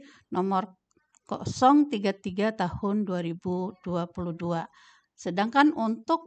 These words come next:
mata pelajaran pendidikan agama Islam dan bahasa Arab, itu menggunakan keputusan Direktur Jenderal Pendidikan Islam nomor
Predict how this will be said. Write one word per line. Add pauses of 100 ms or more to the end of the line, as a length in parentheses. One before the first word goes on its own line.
mata (140)
pelajaran
pendidikan
agama
Islam
dan
bahasa
Arab, (400)
itu
menggunakan (400)
keputusan (160)
Direktur
Jenderal
Pendidikan
Islam
nomor